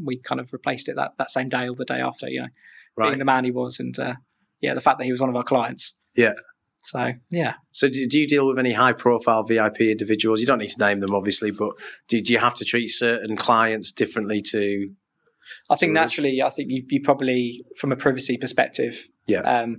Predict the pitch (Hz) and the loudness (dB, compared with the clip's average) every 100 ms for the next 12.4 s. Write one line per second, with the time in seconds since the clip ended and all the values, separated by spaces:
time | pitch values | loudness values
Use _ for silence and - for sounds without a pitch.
0 | - 143 127 123 127 143 123 131 123 123 | -2 0 2 0 0 2 2 2 0 2
1 | 143 127 131 131 127 123 123 123 127 143 | 2 0 -2 0 0 2 2 2 0 0
2 | 143 - 135 131 143 135 131 127 135 127 | 0 6 6 6 2 0 -4 0 0 0
3 | 131 139 131 123 120 123 - - 156 139 | 0 2 2 0 -4 -6 -16 0 2 4
4 | 135 135 - 143 135 127 - 139 131 127 | 0 -2 -2 4 4 2 0 2 2 0
5 | 127 135 123 120 113 110 139 139 - 143 | 2 4 6 6 6 4 2 0 -2 0
6 | 139 131 170 165 - 151 147 139 143 147 | -2 2 0 0 2 2 2 0 0 2
7 | 139 131 123 139 131 123 123 - - _ | 2 0 -2 0 2 0 -2 -6 -20 _
8 | - 104 - 143 139 160 147 139 135 123 | 0 2 4 2 2 -2 0 0 -2 -2
9 | 135 123 120 - _ - _ 139 143 139 | 0 0 -4 -8 _ -20 _ -2 2 2
10 | 127 - 123 - 123 123 127 123 117 120 | 2 -2 -4 0 0 0 0 0 -2 -4
11 | 120 127 117 123 117 - 113 120 123 120 | -2 -2 -2 -2 -4 -6 -4 -4 -4 -8
12 | 117 120 - 131 | -6 -6 -4 -4